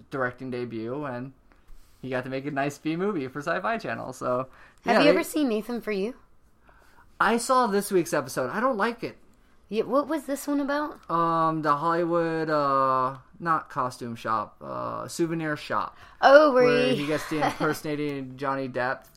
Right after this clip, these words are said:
Speaker 2: I thought that was pretty good, dude.
Speaker 1: Yeah, if you're that, not if you're the tourist.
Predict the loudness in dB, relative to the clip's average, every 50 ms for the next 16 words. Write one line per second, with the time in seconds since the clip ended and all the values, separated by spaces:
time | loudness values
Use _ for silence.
0 | -20 -18 -18 -18 -18 -18 -20 -6 2 2 2 6 6 6 6 6 6 6 4 6
1 | 4 0 -2 -4 -4 -2 -2 0 -2 -4 -4 -2 0 0 0 0 -2 -4 -4 0
2 | 4 4 6 6 6 4 4 0 -2 -6 -4 -2 -2 -2 -2 -4 -8 -6 -2 -2
3 | -2 -2 -2 -4 -6 -4 -4 -4 -4 -2 -2 0 -2 -2 -2 -4 -4 -4 -6 -6
4 | -4 -4 -4 -4 -4 -8 -14 -20 -20